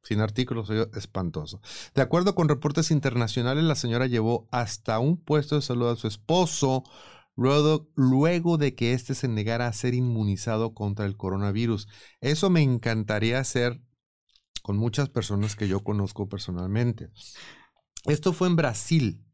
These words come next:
Un caso de una pareja brasileña dio la vuelta al mundo luego de que una mujer llevara a su marido amarrado con una cuerda <laughs> para que se vacunara contra el covid diecinueve. De acuerdo con report-, ¿se oye mejor él?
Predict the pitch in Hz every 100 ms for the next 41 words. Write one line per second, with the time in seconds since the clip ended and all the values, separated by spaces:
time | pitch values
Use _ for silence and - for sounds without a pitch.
0 | _ _ - _ - 143 165 160 170 135
1 | 143 147 131 123 151 131 113 113 123 147
2 | 135 127 123 113 113 127 113 117 131 147
3 | 120 95 135 120 117 117 101 104 104 131
4 | 131 143 131 104 120 113 113 101 104 117
5 | - 110 98 120 110 101 - - _ _
6 | 123 110 110 104 127 151 135 117 120 120
7 | 131 131 139 120 - - - - - -
8 | 156 156 - 160 160 156 143 - 135 131
9 | 151 160 160 160 - - _ - 147 151
10 | 147 143 135 127 - 120 113 - 135 139
11 | 135 139 110 104 - 107 107 104 95 80
12 | - _ - - _ 110 110 117 139 160
13 | 156 117 113 127 131 - 139 165 180 -
14 | 131 147 185